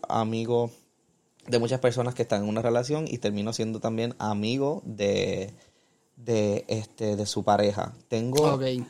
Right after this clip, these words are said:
Speaker 1: tengo un amigo que está casado y ha habido este pequeño <laughs> problema a veces cuando yo los visito a la casa,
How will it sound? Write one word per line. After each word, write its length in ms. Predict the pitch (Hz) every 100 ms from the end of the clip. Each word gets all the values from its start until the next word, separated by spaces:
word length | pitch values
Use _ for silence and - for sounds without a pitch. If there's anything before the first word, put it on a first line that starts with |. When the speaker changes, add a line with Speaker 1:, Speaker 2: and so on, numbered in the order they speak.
| - -
Speaker 1:
tengo 340 | 131 139 143
un 180 | 156 160
amigo 500 | 165 180 160 135 131
que 100 | -
está 220 | 117 107 98
casado 640 | 131 - 156 139 117 123 - - _ -
y 580 | 120 113 110 104 104 -
ha 100 | 104
habido 300 | 107 113 131
este 200 | 131 139
pequeño 400 | 131 127 127 123
<laughs> 0 |
problema 480 | 123 127 127 127 113
a 40 |
veces 300 | 117 120 117 -
cuando 200 | 104 104
yo 120 | 104
los 180 | 107 113
visito 460 | 120 120 113 113
a 60 | 113
la 140 | 117
casa, 460 | 131 127 117 107